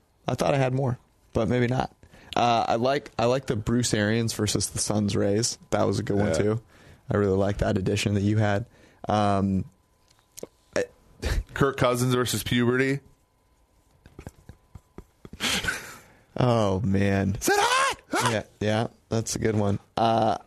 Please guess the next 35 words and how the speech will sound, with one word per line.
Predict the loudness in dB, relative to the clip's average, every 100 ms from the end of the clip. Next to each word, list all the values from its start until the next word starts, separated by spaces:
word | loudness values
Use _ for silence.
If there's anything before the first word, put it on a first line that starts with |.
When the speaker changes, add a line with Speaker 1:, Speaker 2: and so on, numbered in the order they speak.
| -2
Speaker 1:
I | 0
have | 2
one | 0 0
about | 0 0
Aaron | 0 0
Hernandez. | 0 0 0 0
I'm | 0
not | 0 -2
gonna | -2 -4
say | 0 0
that | 0 0
one. | 0 -2 -4 -18 -20 -20 -20 _ -6 0
Speaker 2:
Well, | 2 2 2
Speaker 1:
Um, | 0 -2 -2 -2
Speaker 2:
I | 0
think | 0
you've | 0
already | 2 2 0
said | 0 0 0
it | -4 -6
just | -6 -4
by | -2 -2 -2 -4 -10 _ _ _ _ _ -8
throwing | -2 0
it | 2
Speaker 1:
yeah, | 2
Speaker 2:
out | 2
Speaker 1:
we'll | 2
Speaker 2:
there. | 0
Speaker 1:
let, | 0
we'll | 0
lay | 0 0
that | 0 0
one | 0
to | 0
rest. | 0 0 -2 -6